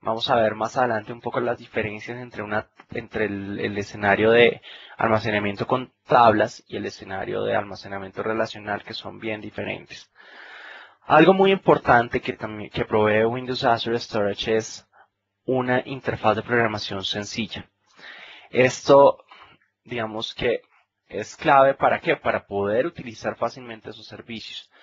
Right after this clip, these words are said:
Entonces, no, no es que se estén inventando un nuevo api ni nada de esto, sino que podemos utilizar los servicios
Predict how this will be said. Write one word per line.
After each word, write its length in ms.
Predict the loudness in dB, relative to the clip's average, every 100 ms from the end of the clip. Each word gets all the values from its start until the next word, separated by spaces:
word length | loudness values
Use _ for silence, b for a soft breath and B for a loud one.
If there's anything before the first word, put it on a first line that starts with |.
| B B B _
Entonces, 640 | -14 -12 -2 -2 -2 -10
no, 480 | -8 -2 2 4 2
no 260 | -2 0 0
es 120 | -2
que 100 | -10
se 100 | -14
estén 260 | -10 -8
inventando 640 | -8 -8 -8 0 0 0 -8
un 100 | -2
nuevo 380 | 2 6 8
api 320 | 6 4 -4 -10
ni 120 | -6
nada 280 | -2 0 0
de 60 |
esto, 180 | -2 -8
sino 260 | -10 -10 -6
que 120 | -6
podemos 420 | 0 0 0 -6
utilizar 600 | -14 -10 -10 2 2 2 B B B B B
los 120 | -6
servicios 680 | -4 -6 -8 -6 -4 -6 -10